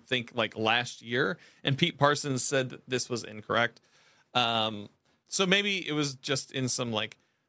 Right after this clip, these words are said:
Microsoft emails <laughs> that, that were involved with the F T C's filing. Either way, it seems like they did have some inside information uh, with a quote saying, "As of twenty twenty-one, Bungie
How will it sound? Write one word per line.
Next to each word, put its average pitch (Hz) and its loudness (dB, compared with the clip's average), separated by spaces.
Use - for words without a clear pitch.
Microsoft 113 2
emails 190 0
<laughs> - -10
that, 139 4
that 151 2
were 147 4
involved 123 0
with 117 -2
the 110 -4
F 101 -4
T 113 -8
C's 110 -4
filing. 135 2
Either 240 2
way, 131 2
it 107 -10
seems 127 -6
like 113 -6
they 117 -2
did 120 -2
have 120 2
some - -6
inside 117 -2
information 113 -4
uh, 107 0
with 143 6
a - -2
quote 139 4
saying, 127 0
"As 175 0
of 165 -4
twenty 131 -2
twenty-one, 165 2
Bungie 151 0